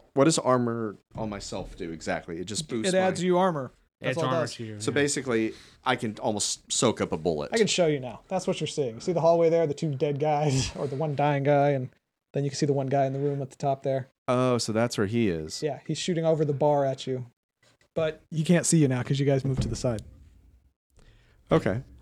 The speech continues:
Speaker 1: Um, sure, I'll just cast armor on myself. Zoom.
Speaker 2: Zoom. Okay, that's your turn.
Speaker 1: And movement-wise,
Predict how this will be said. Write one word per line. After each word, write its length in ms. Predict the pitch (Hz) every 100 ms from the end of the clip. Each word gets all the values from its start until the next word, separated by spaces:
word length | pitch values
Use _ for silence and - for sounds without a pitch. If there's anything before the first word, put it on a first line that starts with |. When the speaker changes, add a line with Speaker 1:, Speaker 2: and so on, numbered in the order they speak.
| - - - - -
Speaker 1:
Um, 580 | 98 101 104 104 101 104 - - _ _ _ - - - - - - - - - - - - - - -
sure, 220 | - 139
I'll 120 | 156
just 200 | - -
cast 400 | - 127 117 - - _ _ _ -
armor 380 | 104 117 120
on 180 | - 123
myself. 640 | 120 117 135 127 127 - _ _ _ _ _ _ _ _ _ -
Zoom. 360 | 95 95 95 _ - - - _
Speaker 2:
Zoom. 340 | - 151 151 151 -
Okay, 260 | 135 131 131 _
that's 140 | 151 143
your 80 |
turn. 380 | 127 147 123 127 _ _ _ _ _ _ _ _ _ _ _ _ _ _ _ _ _ -
Speaker 1:
And 600 | 92 92 92 90 85 85 92
movement-wise, 1040 | 98 98 101 82 95 92 92 90 95 -